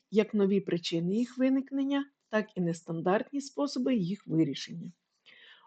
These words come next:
Особливо це актуально для розв'язання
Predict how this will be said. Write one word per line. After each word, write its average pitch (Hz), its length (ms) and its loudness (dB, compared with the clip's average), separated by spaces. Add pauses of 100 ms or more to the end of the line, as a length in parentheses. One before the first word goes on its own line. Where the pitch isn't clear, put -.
Особливо 269 540 6
це 233 220 2
актуально 226 760 2 (120)
для 202 200 4
розв'язання 196 720 2